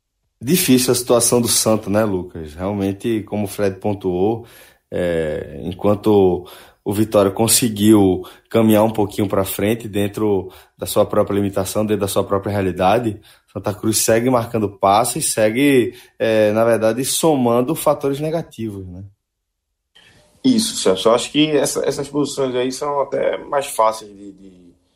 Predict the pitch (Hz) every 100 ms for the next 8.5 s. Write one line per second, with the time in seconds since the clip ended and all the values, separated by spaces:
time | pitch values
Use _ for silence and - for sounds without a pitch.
0 | _ - 107 113 110 120 110 117 113 113
1 | - 101 92 90 92 98 98 90 - -
2 | 117 117 - 117 123 117 113 113 117 110
3 | - 101 113 - - - _ _ _ _
4 | - 117 113 - 117 165 123 95 113 131
5 | 160 110 139 180 - - 117 120 131 120
6 | 113 104 98 101 123 - _ _ _ -
7 | 110 120 127 135 151 143 123 107 80 -
8 | - 110 104 101 95